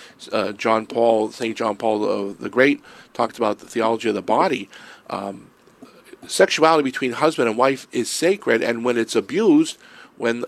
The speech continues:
either spouse treats their, their other, uh, as a, a sex object, and again, Humanae Vitae from Paul the Sixth makes this clear too. When you separate procreation, uh, from unity, love and life, uh, then you can get into sinful behavior. So,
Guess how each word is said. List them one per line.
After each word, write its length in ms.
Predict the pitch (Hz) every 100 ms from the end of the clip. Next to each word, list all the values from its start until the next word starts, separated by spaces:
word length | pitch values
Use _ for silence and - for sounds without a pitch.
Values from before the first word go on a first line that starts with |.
| -
either 340 | 131 143 147
spouse 500 | - - 135 131 - - - - -
treats 300 | 156 147 -
their, 300 | 127 120 -
their 240 | 113 110 117
other, 360 | 139 127 117 113
uh, 340 | 107 101 98 -
as 200 | 113 110
a, 60 | -
a 80 | 107
sex 300 | - 165 -
object, 480 | - 104 123 139 -
and 160 | 107 - - - -
again, 320 | 101 131 120
Humanae 420 | 107 113 120 101
Vitae 480 | 104 226 - 101 110
from 220 | - 98
Paul 200 | 113 113
the 100 | 107
Sixth 360 | - 175 - 104
makes 200 | 107 -
this 120 | 98
clear 240 | - 104
too. 160 | - 170
When 180 | 107 110
you 100 | 143
separate 480 | 156 147 135 127 - - - - -
procreation, 920 | - 143 - 139 135 123 - 127 120 - - - -
uh, 180 | 98 95
from 280 | - 110 104
unity, 600 | 120 139 110 - - - - - -
love 300 | - 120 131
and 180 | - 110
life, 380 | 120 110 101 - _ - _ -
uh, 180 | 98 117
then 320 | 127 127 123 _ -
you 140 | 120
can 140 | 139 120
get 160 | 127
into 200 | 117 113
sinful 420 | 104 - 131 120 107
behavior. 420 | 110 135 139 104
So, 320 | - 123 113